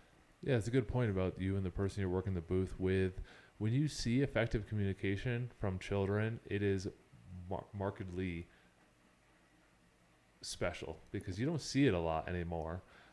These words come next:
and it's not taught a lot anymore. So if you're listening and taking in these examples and,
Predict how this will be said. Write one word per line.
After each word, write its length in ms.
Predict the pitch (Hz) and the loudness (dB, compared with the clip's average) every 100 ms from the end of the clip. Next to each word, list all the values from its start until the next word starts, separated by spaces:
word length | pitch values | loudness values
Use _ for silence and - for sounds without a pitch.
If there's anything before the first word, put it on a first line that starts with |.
| - | -8
and 180 | - 98 | -2 0
it's 140 | 101 | 0
not 200 | 147 123 | -2 -2
taught 280 | - 143 123 | 2 6 8
a 20 | |
lot 220 | 95 85 87 | 6 4 0
anymore. 360 | 87 85 82 87 | -2 -2 -2 -2
So 160 | 110 | 0
if 120 | 95 | 2
you're 160 | 107 98 | 2 2
listening 540 | 107 123 131 113 110 | 4 2 4 2 2
and 100 | 92 - | 0 0
taking 360 | 117 113 110 | -2 -2 0
in 160 | 107 107 | 0 2
these 220 | 104 98 | 2 2
examples 580 | 90 101 107 110 113 98 | 0 0 2 4 2 2
and, 140 | 85 | -2